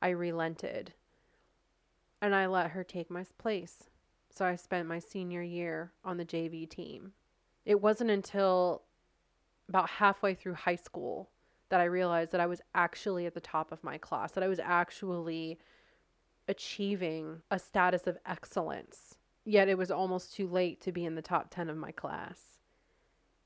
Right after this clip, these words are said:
And ironically enough, I finished eleventh in my class. What could I have done? Did I even have a chance to be in the top ten? Did I do that to myself, or was that just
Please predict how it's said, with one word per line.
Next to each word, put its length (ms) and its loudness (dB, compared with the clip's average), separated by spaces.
And 100 0
ironically 600 2
enough, 300 -4
I 80 -2
finished 420 -6
eleventh 720 -6
in 140 -8
my 140 -8
class. 420 -16
What 200 4
could 140 0
I 80 4
have 220 -6
done? 480 -2
Did 100 2
I 100 8
even 280 -4
have 160 -4
a 40 -6
chance 440 -6
to 120 -10
be 120 -8
in 100 -6
the 60 -4
top 320 -6
ten? 480 -4
Did 100 -8
I 60 -2
do 120 -8
that 160 -4
to 80 -10
myself, 440 -4
or 80 -6
was 100 -8
that 180 -4
just 180 -14